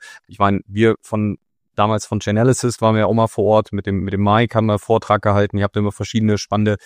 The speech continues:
Redner vor Ort, ähm, äh, zuletzt, glaube ich, war die Valentine von, äh, Green Mining dao bei euch, ja, die wir hier auch schon zu Gast hatten. Also finde ich, finde ich total super, dass ihr das macht. Ich glaub,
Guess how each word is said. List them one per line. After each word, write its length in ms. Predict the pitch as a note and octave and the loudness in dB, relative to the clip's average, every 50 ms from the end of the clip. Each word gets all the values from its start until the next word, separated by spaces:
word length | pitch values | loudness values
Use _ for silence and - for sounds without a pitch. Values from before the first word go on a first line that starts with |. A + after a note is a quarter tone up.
| - - - _ - | -16 -20 -20 _ -4
Redner 380 | G#2 A2+ C#3 D3 - B2 B2 | 0 0 0 0 0 -4 -4
vor 160 | - - A#2 G#2 | -2 -2 -2 0
Ort, 240 | G#2+ A2 A2 - - | 0 0 0 -2 -4
ähm, 400 | - G2 G2+ G2+ G2+ G2+ G2+ G2+ | -6 -4 -2 -2 -2 -2 -2 -2
äh, 220 | F2+ D2 F#2 F2+ F#2+ | -2 -2 -4 -4 -6
zuletzt, 480 | - - G2+ G2 G2+ G2+ - - - | -4 -2 0 0 0 0 -2 -8 -2
glaube 240 | - G#2 G2 F#2+ G2+ | 2 2 2 2 0
ich, 140 | G2 - - | -4 -4 -2
war 160 | G2+ G2 F#2+ | -2 0 0
die 180 | F#2 G2 F#2+ F2+ | 0 -2 -2 0
Valentine 640 | G2 F#2+ G2 G2 G2 - - C3 C3 B2 B2 A#2+ A2+ | 0 0 0 0 -2 -2 -4 0 2 2 2 2 0
von, 440 | - - - G#2+ G#2 G#2 G#2 G#2+ - | -2 -4 -4 -2 0 0 0 -2 -2
äh, 340 | - G2+ G#2 G#2 G#2 G#2 G2+ - | -2 -4 -2 -2 -2 -4 -4 -8
Green 220 | - - A#2 A2+ A2+ | -4 -2 0 2 2
Mining 320 | A2+ A#2 C3+ D3 B2+ A#2 | 2 2 2 0 0 0
dao 220 | G#2+ A2+ A2 A2 G#2 | 2 2 2 2 2
bei 220 | A2+ G#2+ G#2+ G2 | 0 0 0 0
euch, 220 | G2+ G#2+ G#2 - | 0 -2 -2 -2
ja, 200 | - G#2 G#2 A2 | -2 -2 0 0
die 160 | A2 G#2+ G2+ G2+ | -2 -2 -2 -4
wir 80 | G#2 | -2
hier 100 | G2 G#2 | 0 2
auch 140 | F#2 A2 A#2 | 2 2 2
schon 180 | - - A#2 A2 | 0 -4 -6 -4
zu 120 | - A2 | -4 -2
Gast 260 | G2 A2 A2 - - | 0 0 0 0 -2
hatten. 260 | A2+ G#2+ - G#2 G#2 G#2 - - - - - - | -6 -4 -4 -4 -6 -6 -8 -14 -20 -20 -20 -10
Also 200 | - G2+ G2 - | -4 -4 -2 0
finde 180 | - C#3+ C#3+ | 2 2 2
ich, 100 | C3+ B2 | 2 0
finde 140 | - C3+ C#3 | -2 -2 -4
ich 80 | C#3 - | -2 0
total 320 | - B2+ A2+ A#2+ A#2+ A#2+ | -2 0 2 2 2 2
super, 240 | A2+ B2 A#2+ - B2+ | 0 -2 0 0 0
dass 160 | B2+ B2 - | 0 0 0
ihr 80 | B2+ A2+ | 0 0
das 160 | A2+ A2 - | 0 0 0
macht. 240 | A2 B2 C3 - - | 0 -2 0 -2 -8
Ich 100 | G#2+ - | -12 -4
glaub, 300 | - A2 G#2+ A2 - | 0 0 0 0 -2